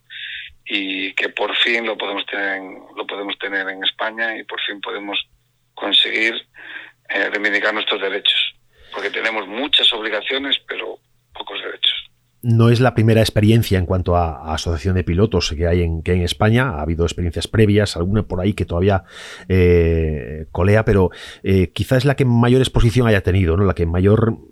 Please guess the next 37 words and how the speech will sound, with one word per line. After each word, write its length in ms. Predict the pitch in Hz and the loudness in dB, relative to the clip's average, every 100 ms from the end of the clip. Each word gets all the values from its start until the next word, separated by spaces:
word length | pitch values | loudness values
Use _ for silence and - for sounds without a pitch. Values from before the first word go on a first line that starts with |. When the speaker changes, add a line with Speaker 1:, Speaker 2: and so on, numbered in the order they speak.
| - 92 | -20 -20
Speaker 2:
la 300 | 85 82 98 | -16 -6 -4
que 80 | 101 | -2
se 100 | 107 | 2
haya 140 | 117 127 | 2 4
planteado 360 | 117 123 117 | 2 4 4
tener 200 | 113 117 | 4 2
esa 100 | 113 | 4
vocación 560 | 117 113 101 120 117 113 - - | 4 2 2 4 4 0 -6 -8
de, 600 | 101 95 104 98 95 82 - | 0 4 6 6 4 2 -6
bueno, 200 | 98 120 | -2 0
de 140 | 87 87 | 2 0
visibilidad 640 | 87 110 - 95 95 110 | 2 0 2 2 4 4
tan, 400 | 113 101 90 82 - | 4 0 0 -4 -2
tan 140 | 107 | 2
importante. 560 | 104 - 90 110 82 - - _ _ _ _ _ _ _ - - - | 2 2 0 0 -2 -10 -20 _ _ _ _ _ _ _ -20 -10 -4
Speaker 1:
Sí, 180 | - - - - | -2 -2 -8 -12
yo 160 | 123 127 | -4 -2
te 120 | - | 0
lo 80 | 123 | 0
digo, 300 | 127 120 - | 2 2 0
yo 200 | - 117 - | -2 -2 0
creo, 320 | 117 113 104 | 0 0 -2
tengo 260 | 127 120 | -4 -2
clarísimo 540 | 104 104 123 123 120 110 | -2 0 2 2 0 -4
por 160 | 95 | -6
qué 80 | - | -4
es, 120 | 87 - - | -4 -4 -6
y 80 | 87 | -4
es 100 | - | -2
porque 280 | - - 98 | -4 -8 -6
por 240 | 110 98 | -6 -8
primera 380 | - 113 117 107 | -8 -4 -2 0
vez 160 | 110 - - _ - _ _ _ | -2 -4 -16 _ -20 _ _ _
todos 240 | - 117 | -4 -2
los 160 | 113 104 | -2 -2
cabezas 400 | - 110 104 98 | -2 -4 -4 -4
de, 560 | 101 101 110 - - | -2 -2 -2 -4 -6